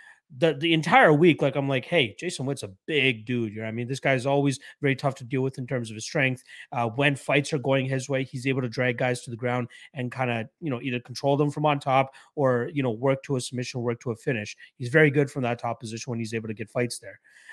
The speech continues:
Um, but the issue is his, his chin, right? His durability. He's very fragile. Guys can get smothered by him for six and a half minutes and then wake up and eventually, uh, land a big shot and get him out of there.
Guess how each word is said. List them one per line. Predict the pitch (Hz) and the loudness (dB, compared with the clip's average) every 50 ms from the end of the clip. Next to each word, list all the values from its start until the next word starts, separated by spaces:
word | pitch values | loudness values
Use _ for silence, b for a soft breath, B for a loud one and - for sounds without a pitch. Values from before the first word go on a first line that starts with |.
| B B | B B
Um, | - 131 127 120 117 110 110 - - | 2 4 4 4 2 0 -2 4 8
but | 170 160 147 143 139 - - - - _ _ _ _ _ _ _ _ _ _ _ - | 10 10 10 10 8 4 -2 -10 -12 _ _ _ _ _ _ _ _ _ _ _ -8
the | 127 120 123 139 | -4 0 2 2
issue | 156 151 - - 135 123 117 | 2 2 0 0 0 2 2
is | 117 113 110 - - | 2 0 -2 -4 -6
his, | 123 110 110 | -8 -8 -8
his | 127 131 135 131 - | -6 -4 -4 -2 0
chin, | - 196 196 131 98 92 _ _ | 2 4 4 4 2 -2 _ _
right? | - 117 117 139 | -8 -6 -4 -2
His | 147 139 135 123 | 0 -2 -2 -2
durability. | 113 147 151 156 143 120 151 160 160 131 113 110 | 0 0 2 2 2 2 0 0 0 0 -2 -4
He's | 113 117 113 | -6 -8 -10
very | 113 - 131 147 160 | -8 -6 -2 -2 -2
fragile. | 156 - 143 135 139 147 135 131 104 98 90 - B B B B B B | -2 0 0 0 2 0 0 -2 -4 -6 -8 -12 B B B B B B
Guys | 110 120 123 139 160 160 147 - | -2 2 4 4 4 4 2 -2
can | - - 147 143 | -4 -4 -2 -2
get | 139 147 139 | 0 -2 -4
smothered | - - - 139 151 160 160 127 | -4 -4 -2 0 0 0 0 0
by | 127 120 123 | 0 2 2
him | 120 127 123 | 2 0 -2
for | 127 - 131 | -4 -4 -6
six | 117 - - 156 143 - - | -6 -6 -8 -10 -10 -8 -8
and | 135 | -6
a | 123 123 | -4 -2
half | 139 139 117 - | -2 -4 -4 -4
minutes | 143 147 139 127 - - B B B B | -2 -2 -2 -2 -4 -8 B B B B
and | 135 131 | -2 0
then | 139 139 131 | 0 2 2
wake | 131 139 143 135 - | 4 2 2 2 2
up | 135 127 127 | 0 0 0
and | 139 127 | -2 -2
eventually, | 127 117 127 123 123 - - 135 127 120 117 B B B B B | -2 -2 -2 -4 -4 -4 -4 -2 -2 -2 -2 B B B B B
uh, | 139 127 123 123 | 0 2 2 2
land | 123 131 123 123 120 | 2 0 -2 -2 -2
a | |
big | 113 120 120 117 | -4 -4 -4 -4
shot | - - - 120 117 113 | -4 -2 -2 0 0 -2
and | 117 117 | -2 -4
get | 113 117 113 | -4 -4 -4
him | 113 113 | -4 -4
out | 110 110 107 | -4 -6 -6
of | 98 | -8
there. | 101 95 95 | -12 -14 -14